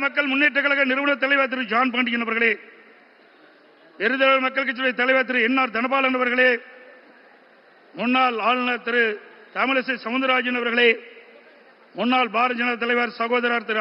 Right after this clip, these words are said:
அண்ணாமலை அவர்களே, மற்றும் மேடையிலே வீற்றிருக்கின்ற கூட்டணி கட்சியினுடைய தலைவர்களே, நிர்வாகிகளே,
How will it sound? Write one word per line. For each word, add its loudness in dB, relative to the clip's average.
அண்ணாமலை 0
அவர்களே, 0
மற்றும் 2
மேடையிலே 4
வீற்றிருக்கின்ற 0
கூட்டணி 6
கட்சியினுடைய 4
தலைவர்களே, 4
நிர்வாகிகளே, 2